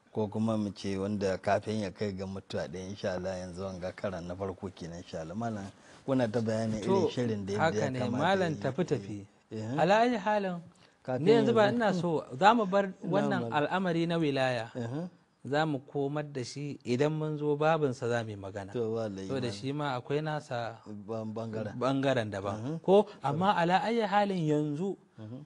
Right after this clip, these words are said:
Speaker 2: mutumin da zai bar duniya.
Speaker 1: Mhm.
Speaker 2: Idan yana da mahaifi, to daman kai tsaye mahaifinsa yana da wilaya a kan 'ya'yansa.
Speaker 1: Mm, ƙwarai, wannan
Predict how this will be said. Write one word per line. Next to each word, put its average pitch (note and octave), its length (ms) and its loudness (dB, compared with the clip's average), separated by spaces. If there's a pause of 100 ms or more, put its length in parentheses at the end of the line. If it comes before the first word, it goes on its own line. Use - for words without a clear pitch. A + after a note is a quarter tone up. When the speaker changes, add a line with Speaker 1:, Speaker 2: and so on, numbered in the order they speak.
Speaker 2:
mutumin D#3+ 760 0
da C3+ 160 0
zai C#3+ 220 2
bar A#2+ 140 0 (100)
duniya. A#2+ 360 -4 (140)
Speaker 1:
Mhm. A#2 240 -12 (540)
Speaker 2:
Idan A3+ 280 10
yana C#4+ 300 10
da A#3 100 10
mahaifi, A#3 920 4
to G3 160 4
daman A3 420 6
kai A#3+ 280 4
tsaye G#3 280 2
mahaifinsa G#3+ 840 0
yana F3+ 320 4
da C#3 100 0
wilaya C#3+ 420 2
a A#2 60 -2
kan C3+ 140 -6
'ya'yansa. A#2+ 540 -6
Speaker 1:
Mm, G2 420 -12 (140)
ƙwarai, G#2+ 360 -8
wannan B2 300 -4